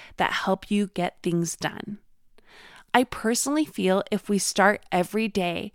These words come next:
with the go, go, go, rush, rush, rush, to do, to do, to do,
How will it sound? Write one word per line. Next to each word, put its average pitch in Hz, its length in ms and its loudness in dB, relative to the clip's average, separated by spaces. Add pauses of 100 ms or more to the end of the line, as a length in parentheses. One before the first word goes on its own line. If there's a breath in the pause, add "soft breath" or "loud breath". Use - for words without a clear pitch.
(220 loud breath)
with 202 160 2
the 175 100 4
go, 208 360 8
go, 190 300 4
go, 170 300 4
rush, 190 400 2
rush, 185 300 0
rush, 175 240 0
to - 120 -14
do, 190 160 2
to 190 140 -4
do, 180 160 2
to - 160 -10
do, 240 340 2